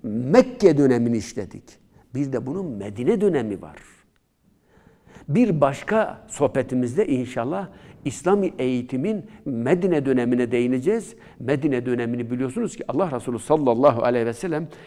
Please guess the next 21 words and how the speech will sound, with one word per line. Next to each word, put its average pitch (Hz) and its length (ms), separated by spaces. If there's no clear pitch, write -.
hicret 147 360
ederlerken 180 800
Kuba'ya 190 360
geldiklerinde 131 680
orada 160 420
bir 147 100
mescit 135 460
inşa 180 260
ediyorlar. 110 480
Allahu 135 320
Teala'nın 208 460
ismi 180 280
o 196 180
evde 190 420
zikredilecek. 160 920
O - 80
evde 180 280
ayet 185 420
okunacak. 156 680
O 165 180
ev, 160 180